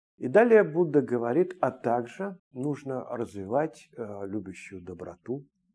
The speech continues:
Мы помним, метта. Сейчас у нас есть кто-то новый, кто подключился.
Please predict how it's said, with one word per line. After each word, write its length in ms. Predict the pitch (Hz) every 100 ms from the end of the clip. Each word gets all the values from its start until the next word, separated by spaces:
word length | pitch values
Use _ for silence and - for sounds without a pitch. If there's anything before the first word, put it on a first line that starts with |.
| _ _ _ _
Мы 140 | 87
помним, 480 | - 87 101 123 127 _
метта. 640 | 87 95 113 113 127 120 _ _ _ _ _ _ _ _ _
Сейчас 560 | _ 113 110 175 185 -
у 40 |
нас 240 | 135 127 -
есть 220 | 110 -
кто-то 380 | - 123 120 98
новый, 640 | 92 120 127 123 135 131 _ _
кто 200 | - -
подключился. 1080 | 113 113 - 110 110 - 113 107 - 107 107